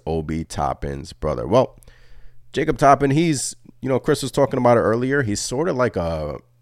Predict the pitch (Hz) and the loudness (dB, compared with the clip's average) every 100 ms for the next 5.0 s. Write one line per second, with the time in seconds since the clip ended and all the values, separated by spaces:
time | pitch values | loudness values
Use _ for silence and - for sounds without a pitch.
0 | _ _ _ _ - 90 85 85 95 127 | _ _ _ _ -12 -10 -8 -4 0 0
1 | 135 90 80 85 107 - 110 107 _ _ | 0 -4 -6 -4 -4 -2 -4 -4 _ _
2 | _ _ - 82 78 - 78 90 85 80 | _ _ -10 -8 -8 -10 -6 -6 -6 -6
3 | 98 107 95 92 - 95 90 90 - _ | -6 -4 -6 -6 -6 -6 -4 -6 -10 _
4 | _ _ _ 90 85 80 - _ - 80 | _ _ _ -6 -6 -8 -12 _ -10 -10